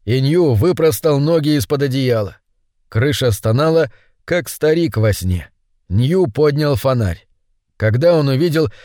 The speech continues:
как вдавились сосновые доски, сердце его забилось вовсю.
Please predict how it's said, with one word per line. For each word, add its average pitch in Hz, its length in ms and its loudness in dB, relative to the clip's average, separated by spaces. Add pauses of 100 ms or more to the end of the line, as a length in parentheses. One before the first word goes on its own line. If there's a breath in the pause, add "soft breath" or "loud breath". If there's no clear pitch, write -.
(280 loud breath)
как 147 260 0
вдавились 147 760 0
сосновые 131 580 0
доски, 165 460 0 (340 soft breath)
сердце 170 500 -2
его 165 280 2
забилось 147 680 0
вовсю. 120 480 -4